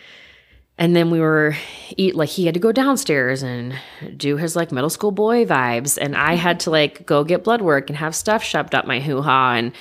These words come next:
um, then we would, like, meet back for lunch. And then you, this other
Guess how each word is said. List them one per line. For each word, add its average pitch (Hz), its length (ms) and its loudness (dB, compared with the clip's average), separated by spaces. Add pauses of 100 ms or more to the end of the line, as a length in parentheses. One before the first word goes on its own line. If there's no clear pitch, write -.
(520)
um, 147 520 -2
then 170 160 2
we 170 100 2
would, 160 120 2
like, 147 200 0
meet 175 200 0
back 185 220 0
for 208 120 -2
lunch. 208 540 0
And 147 160 -4
then 143 200 -2
you, 143 100 -4
this 156 400 -2
other 202 580 2